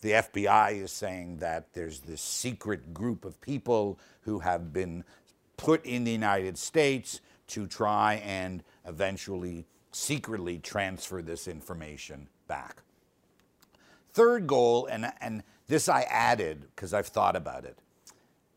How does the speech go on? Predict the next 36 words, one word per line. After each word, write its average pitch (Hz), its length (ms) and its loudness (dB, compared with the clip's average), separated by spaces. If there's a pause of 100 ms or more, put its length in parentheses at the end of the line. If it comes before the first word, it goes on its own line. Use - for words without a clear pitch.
(140)
The 151 100 -4
truth - 380 -2
is, 180 440 2 (640)
there's 190 260 0
a 135 60 2
lot 101 260 6
of 82 80 -2
bad, 82 340 2
there, 190 120 -2
there's 185 340 0
too - 240 0
many 120 220 0
bad 90 340 4
guys 78 340 -2
out 60 220 -14
there. 58 280 -18 (320)
And 107 140 -6
China, 123 420 2 (100)
I, 110 240 4
I 110 40 2
think 117 220 -2
on 101 140 2
this 120 220 0
issue, 98 340 -6 (520)
Chinese 143 400 4
government, 113 720 2 (260)
Chinese 101 460 0
institutions, 120 1000 -2 (280)
Chinese 104 460 2
scholars, 123 680 4
and 98 80 -4
I've 87 140 -4
seen 123 320 -4
some 110 260 -6
Chinese 95 380 -6
scholars, 95 480 -4